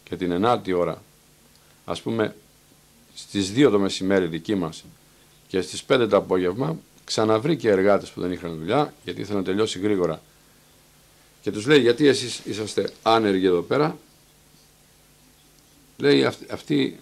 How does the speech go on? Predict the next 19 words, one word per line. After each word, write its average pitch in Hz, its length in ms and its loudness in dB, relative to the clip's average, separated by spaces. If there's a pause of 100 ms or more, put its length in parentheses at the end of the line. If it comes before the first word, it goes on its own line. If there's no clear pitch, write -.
(100)
λένε 110 320 -2
ότι 98 380 -4
κανένας 113 360 -2
δεν 101 100 -4
μας 87 140 -6
έδωσε 87 280 -4
μισθό 85 300 -8
για 85 100 -2
να 80 80 -6
δουλέψουμε. 80 460 -14 (1200)
Ελάτε 139 320 2
κι 127 60 -2
εσείς», 110 320 -4
λέει, 87 140 0
«στο - 160 -12
χωρα-, 80 380 -14
στο - 260 -12
αμπέλι 80 320 -4
μου, 117 220 -6